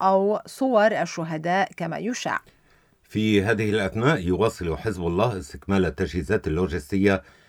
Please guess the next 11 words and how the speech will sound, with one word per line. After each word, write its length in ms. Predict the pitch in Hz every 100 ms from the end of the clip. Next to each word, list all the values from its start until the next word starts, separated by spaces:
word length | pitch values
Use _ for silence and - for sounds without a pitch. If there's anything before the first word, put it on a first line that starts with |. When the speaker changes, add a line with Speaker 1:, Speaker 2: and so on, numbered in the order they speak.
| _ _
Speaker 2:
في 200 | 120 123
مدينة 380 | 101 92 147
كميل 380 | 127 - 92 107
شمعون 420 | - 87 87 110
الرياضية، 540 | 92 87 87 82 80 67
حيث 400 | 67 110 95 98
ستقام 720 | 107 - 76 73 - 104 113
مراسم 480 | 80 90 92 - 95
تشييع 520 | - 76 95 92 -
أمينيه 440 | 80 87 95 78
العامين 540 | 78 78 85 92 104